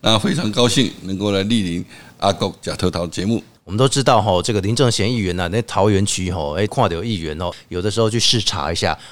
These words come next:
Speaker 2: 啊，有的时候呢，也会为桃园市的市民服务哈。其实专业问政是非常重要，因为可以让桃园更好，也更进步哈。那议座呢，其实在之前担任议员，一直到现在提出的政见当中呢，其实对于桃园区呢，都有非常多的延续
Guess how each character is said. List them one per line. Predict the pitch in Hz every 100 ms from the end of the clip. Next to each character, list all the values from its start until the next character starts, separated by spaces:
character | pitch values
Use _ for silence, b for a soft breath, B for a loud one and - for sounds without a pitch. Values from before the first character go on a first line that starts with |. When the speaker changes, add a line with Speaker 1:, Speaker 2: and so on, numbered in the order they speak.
| B
Speaker 2:
啊， | 98
有 | 92
的 | 90
时 | - 101
候 | 113 98
呢， | 95 95 B
也 | 80 87
会 | 117
为 | 117 117 104
桃 | 90 95
园 | 98 92 101
市 | 117
的 | 92
市 | - 95
民 | 85
服 | 90 - 87
务 | 104
哈。 | 82
其 | - 190
实 | 208 208 B -
专 | 220 226
业 | 196
问 | 180 127
政 | 135 104
是 | -
非 | 110 107
常 | 82
重 | 90 90
要， | 92 82
因 | 131
为 |
可 | -
以 | 98
让 | 107 101
桃 | - 87 98
园 | 90 92
更 | 151 107
好， | - 71 -
也 | 80
更 | - 104
进 | 90 98
步 | 85 90
哈。 | 85 76 B B
那 | 180
议 | 226 190
座 | 220 151
呢， | 117
其 | 131
实 | 127 107
在 | 123 113 107
之 | 101 120
前 | 95 101
担 | 113
任 | 113 120
议 |
员， | 98
一 | 104
直 | -
到 | 151
现 | - 269 170
在 | 110 101 -
提 | 131
出 | 120
的 | 117
政 | 160 123
见 | 120 104
当 | 95 95
中 | 95 90
呢， | 85 - B B
其 | 147
实 | 175
对 | 190
于 | 160
桃 | - 127
园 | 120 120
区 | 123
呢， | 113
都 | 101
有 | 107
非 | - 98
常 | 87
多 | 85 98
的 | 87 82
延 | 101 147
续 | - 214